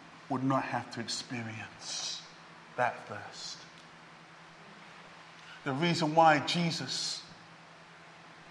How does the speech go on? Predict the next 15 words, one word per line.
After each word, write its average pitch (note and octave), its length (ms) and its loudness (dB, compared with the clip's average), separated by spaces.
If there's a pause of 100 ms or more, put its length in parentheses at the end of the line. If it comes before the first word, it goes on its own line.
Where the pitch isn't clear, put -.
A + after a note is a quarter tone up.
(180)
was C#3 160 -2
left E3+ 320 4
alone D#3+ 560 8 (320)
on C#3+ 160 0
that C3+ 180 2
cross - 600 -4 (1900)
was D#3 120 0
because D3+ 360 0
you, D3 280 0 (960)
so D#3 140 4
that C3+ 160 4
you D3+ 200 0 (240)
will C#3 120 0
never, C3+ 560 2 (500)
ever A2+ 340 4